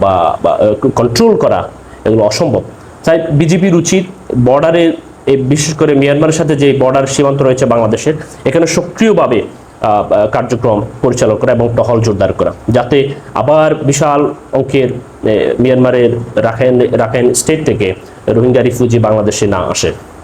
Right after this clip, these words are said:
তবে আমি একটি বিষয় ক্লিয়ার করতে চাই, সেটি হলো বাংলাদেশ সরকারের, এ, উচিত বর্তমানে প্রত্যক্ষ এবং পরোক্ষভাবে রাখাইন, এ, রাখাইন রাজ্যের আরাকান আর্মিকে সহায়তা দেওয়া।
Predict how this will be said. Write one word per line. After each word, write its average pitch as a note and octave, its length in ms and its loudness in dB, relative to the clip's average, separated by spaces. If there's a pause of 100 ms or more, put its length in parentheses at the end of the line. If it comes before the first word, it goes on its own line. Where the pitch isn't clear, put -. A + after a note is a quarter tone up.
(840)
তবে F3+ 380 2
আমি F#3+ 200 2
একটি G#3 260 0
বিষয় F#3 340 2
ক্লিয়ার D#3+ 300 0
করতে D#3+ 240 0
চাই, D3 400 0
সেটি F3+ 240 -2
হলো E3 360 0 (400)
বাংলাদেশ D#3 380 0
সরকারের, G3+ 460 2 (240)
এ, B2+ 220 2 (180)
উচিত E3 520 0
বর্তমানে C3+ 480 0 (400)
প্রত্যক্ষ F3 420 0
এবং F#3 300 2
পরোক্ষভাবে D#3 580 0
রাখাইন, D#3 440 2 (440)
এ, A#2+ 240 4
রাখাইন D#3+ 400 2 (120)
রাজ্যের C3 640 0
আরাকান B2+ 380 0
আর্মিকে C#3 460 0
সহায়তা A#2 400 0
দেওয়া। F2 200 0